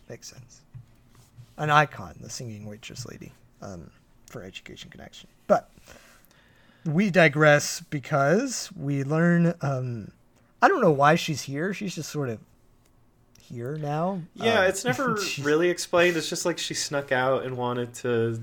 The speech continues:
Speaker 2: mess with
Speaker 1: Go
Speaker 2: people.
Speaker 1: mess with Krutsky, I guess, uh, which doesn't work out for her at all. Um,
Speaker 2: Yeah, he uses a fly swatter on her.
Speaker 1: Yeah, it's, it's, it's brutal.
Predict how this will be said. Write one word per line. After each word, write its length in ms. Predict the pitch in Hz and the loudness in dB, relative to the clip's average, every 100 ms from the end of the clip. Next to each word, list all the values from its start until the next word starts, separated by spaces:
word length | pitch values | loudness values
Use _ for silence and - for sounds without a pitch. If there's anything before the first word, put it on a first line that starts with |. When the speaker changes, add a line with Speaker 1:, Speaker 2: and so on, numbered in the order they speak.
| 117 _ _ _ - | -12 _ _ _ -6
Speaker 2:
mess 340 | 113 113 - | -4 -4 -4
with 460 | 151 147 139 - - | -8 -8 -12 -20 -12
Speaker 1:
Go 260 | - 131 135 | -4 -2 0
Speaker 2:
people. 360 | 165 - 170 143 | -2 -4 -4 -2
Speaker 1:
mess 220 | 170 165 | -2 -4
with 120 | 127 | -8
Krutsky, 640 | - 139 143 - 135 110 110 | -4 -2 -2 -6 -10 -8 -8
I 40 | |
guess, 560 | 113 117 113 113 - - | -8 -8 -8 -12 -16 -14
uh, 460 | 123 110 101 113 - - _ _ _ _ _ - | -8 -6 -8 -10 -14 -18 _ _ _ _ _ -18
which 360 | - 127 - - - | -14 -12 -14 -14 -8
doesn't 320 | 139 139 135 | -6 -4 -4
work 300 | 131 147 - | -4 -4 -4
out 160 | 123 - | -6 -6
for 160 | 127 | -8
her 260 | - 123 110 | -4 -4 -2
at 40 | |
all. 380 | 113 107 98 113 _ - | -4 -4 -6 -10 _ -10
Um, 280 | 110 101 98 | -8 -8 -2
Speaker 2:
Yeah, 120 | 180 | 0
he 100 | 139 | 0
uses 420 | 135 202 202 165 | -4 -6 -4 -4
a 80 | 117 | -4
fly 440 | 113 - 127 190 | -8 -8 -2 -2
swatter 680 | 240 - 117 104 104 101 104 - _ | -2 -2 -2 -2 -2 -6 -10 -18 _
on 180 | 196 202 | -8 -6
her. 300 | 196 98 110 - _ _ _ _ _ _ _ 123 | -8 -10 -16 -20 _ _ _ _ _ _ _ -14
Speaker 1:
Yeah, 280 | 131 175 - _ 139 | -4 -4 -4 _ -20
it's, 340 | 120 - - | -18 -18 -14
it's, 280 | 147 - - | -14 -14 -12
it's 300 | 147 - 147 139 _ _ - | -10 -10 -12 -14 _ _ -18
brutal. 440 | 151 131 220 - | -10 -8 -6 -8